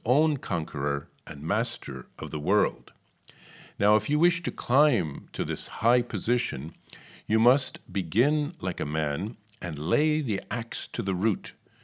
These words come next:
in order to tear out and destroy any hidden, unruly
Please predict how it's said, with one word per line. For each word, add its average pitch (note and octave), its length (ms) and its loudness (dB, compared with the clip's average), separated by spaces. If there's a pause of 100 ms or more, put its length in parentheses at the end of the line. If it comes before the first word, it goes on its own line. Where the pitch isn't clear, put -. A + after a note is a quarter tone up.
(380)
in F2+ 140 -2
order C3+ 240 4
to A2+ 160 -4
tear C#3 560 -2
out B2 320 -2
and F2 140 -4
destroy F2 840 2 (260)
any A2+ 240 0
hidden, C#3+ 560 -2 (460)
unruly A#2 880 2